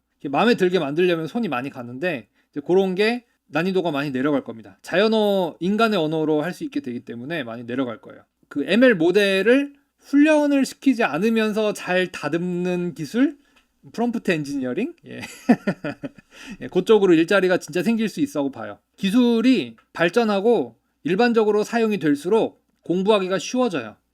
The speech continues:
알파고 나왔을 때는 그 뉴럴 네트워크 백프로퍼게이션, 그거가 어떻게 작동하는지 자료가 진짜 없었어요. 일시적으로.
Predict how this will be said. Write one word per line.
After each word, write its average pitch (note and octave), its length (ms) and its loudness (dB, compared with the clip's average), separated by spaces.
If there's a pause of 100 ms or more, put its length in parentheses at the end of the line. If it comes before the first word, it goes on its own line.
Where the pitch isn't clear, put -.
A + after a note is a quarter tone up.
알파고 B3 440 4
나왔을 E3 360 -2
때는 F3+ 440 -2 (260)
그 C3 120 -6
뉴럴 A3+ 240 4
네트워크 G#3+ 640 0
백프로퍼게이션, F3+ 1120 0 (260)
그거가 A#3+ 480 6
어떻게 F#3+ 280 2
작동하는지 G3 600 -2
자료가 F#3+ 380 -2
진짜 C4 300 4
없었어요. C#3 340 -4
일시적으로. D3 720 -2